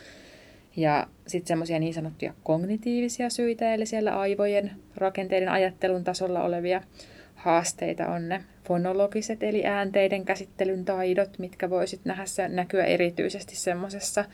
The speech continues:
lukemisen ja kirjoittamisen virheissä. Ja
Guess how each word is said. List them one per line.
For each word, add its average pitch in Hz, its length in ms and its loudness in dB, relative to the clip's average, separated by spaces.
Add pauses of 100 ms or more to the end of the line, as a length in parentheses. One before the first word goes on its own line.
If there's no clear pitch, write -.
(440)
lukemisen 175 560 2
ja 180 140 -2
kirjoittamisen 196 960 0 (480)
virheissä. 180 920 0 (1000)
Ja 170 60 0